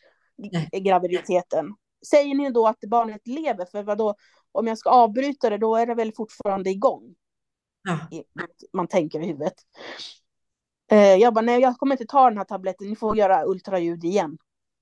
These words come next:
Speaker 2: Bara
Speaker 1: Ja.
Speaker 2: för att dubbelkolla att
Speaker 1: Så jag med typ
Speaker 2: att
Speaker 1: tre
Speaker 2: det
Speaker 1: gånger. Ja.
Speaker 2: Ja.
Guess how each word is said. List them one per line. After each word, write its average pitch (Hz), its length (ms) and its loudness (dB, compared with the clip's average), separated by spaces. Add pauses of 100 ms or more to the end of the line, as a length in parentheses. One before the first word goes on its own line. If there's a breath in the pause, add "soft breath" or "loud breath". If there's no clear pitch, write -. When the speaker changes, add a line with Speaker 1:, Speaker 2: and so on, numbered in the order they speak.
Speaker 2:
Bara 196 160 4
Speaker 1:
Ja. 190 100 4
Speaker 2:
för 190 60 -6
att 175 160 -10
dubbelkolla 196 840 0
att 175 120 -4 (340)
Speaker 1:
Så 208 120 -4
jag 185 180 4
med 170 200 2
typ 185 120 0
Speaker 2:
att 190 80 0
Speaker 1:
tre 180 140 -4
Speaker 2:
det 175 100 -6
Speaker 1:
gånger. 170 280 -4 (100)
Ja. 165 300 -8 (600)
Speaker 2:
Ja. 196 300 -6